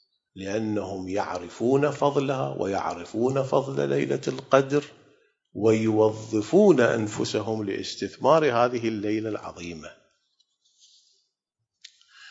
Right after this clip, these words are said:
هذه بعض الوجوه، أكو وجوه أخرى لكن نعرض عن ذكرها الآن.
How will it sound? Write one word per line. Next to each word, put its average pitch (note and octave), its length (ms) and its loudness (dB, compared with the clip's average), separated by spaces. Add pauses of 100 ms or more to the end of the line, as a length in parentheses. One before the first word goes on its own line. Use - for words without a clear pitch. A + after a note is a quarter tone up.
(960)
هذه F3+ 640 4
بعض D#3+ 280 6
الوجوه، B2 640 2
أكو A#2+ 280 4
وجوه A#2+ 400 2
أخرى C#3 300 2
لكن C#3 440 0 (160)
نعرض G2 460 4
عن G2 240 -8
ذكرها F2 600 -6
الآن. - 360 -14